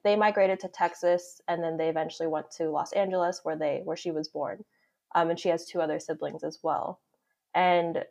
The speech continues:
I mean, growing up during this time, being half Japanese, I can't imagine, you know, how much fear that was for her. And her grandma, or her mother, actually passed away during the nineteen eighteen Spanish flu.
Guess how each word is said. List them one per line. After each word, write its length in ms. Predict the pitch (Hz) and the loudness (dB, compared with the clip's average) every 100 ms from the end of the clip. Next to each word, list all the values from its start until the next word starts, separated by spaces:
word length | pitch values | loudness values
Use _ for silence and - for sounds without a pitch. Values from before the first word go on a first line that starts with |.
| _ - | _ -2
I 100 | 185 | 0
mean, 180 | 180 175 | 2 4
growing 260 | 190 196 | 6 8
up 140 | 208 208 | 6 4
during 200 | 180 175 | 4 4
this 160 | 175 | 0
time, 340 | - 175 165 165 | 2 4 4 2
being 180 | 160 175 | -2 0
half 240 | 156 156 | -2 0
Japanese, 720 | 160 156 160 156 156 156 - _ - | -2 -2 -4 -4 -4 -6 -10 _ 0
I 100 | 170 | 0
can't 280 | - 185 175 | 0 -4 0
imagine, 640 | 165 151 156 165 160 175 _ | 2 0 2 0 -2 -8 _
you 80 | 160 | -4
know, 160 | 151 170 | -2 0
how 140 | 175 | -2
much 260 | 160 - - | -2 -6 -8
fear 400 | 175 165 180 226 - | -2 2 2 0 2
that 160 | 233 | 2
was 200 | 247 247 | 4 0
for 140 | 262 262 | -2 2
her. 280 | 277 277 285 _ _ _ _ _ - | 2 2 0 _ _ _ _ _ 2
And 420 | 180 180 170 165 - _ _ | 6 6 4 -2 -12 _ _
her 280 | - 220 208 | -6 2 2
grandma, 400 | 180 196 202 208 - | 6 6 6 2 4
or 140 | 180 185 | 4 4
her 180 | 190 | 2
mother, 520 | 180 196 185 165 185 - | 6 6 6 4 0 0
actually 300 | 165 - 180 | -2 0 -2
passed 320 | 175 170 - | 0 0 0
away 280 | 175 160 156 | 0 2 0
during 240 | 165 165 | -2 -4
the 80 | 170 | -4
nineteen 400 | 160 160 - 165 | -4 -6 -6 -6
eighteen 500 | 160 156 - 165 151 | -6 -6 -6 -8 -6
Spanish 460 | - - 151 - - | -6 -2 -2 -2 -8
flu. 360 | - 156 - | -4 -2 -4